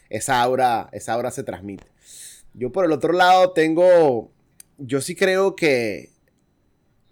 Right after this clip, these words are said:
por más que la defensa de Tampa fue buena, fue buena contra el rush, secó a Zeke, valga la redundancia, pero yo creo que los receivers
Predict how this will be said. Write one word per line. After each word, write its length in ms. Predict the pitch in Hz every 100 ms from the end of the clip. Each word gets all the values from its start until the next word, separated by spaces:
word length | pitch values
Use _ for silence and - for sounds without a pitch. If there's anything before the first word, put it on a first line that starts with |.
| _ _ _
por 180 | 143 131
más 160 | 143 147
que 60 |
la 80 | 180
defensa 400 | 156 147 139 170
de 60 | 147
Tampa 340 | 143 147 156
fue 140 | -
buena, 260 | 151 156 160
fue 140 | -
buena 200 | 135 139 147
contra 300 | 143 107 104
el 100 | 101
rush, 300 | 156 185 - _ _ _ _ _
secó 540 | - 117 113 127 143
a 140 | 151 123
Zeke, 360 | - 165 170 135
valga 200 | 117 135
la 60 | 147
redundancia, 540 | 120 127 165 160 156
pero 180 | 139 127
yo 140 | 127
creo 200 | 123 139 139
que 300 | 147 127 _ _ _ _ _ _
los 380 | 139 143 135 123
receivers 880 | 131 - 190 185 151 143 - - _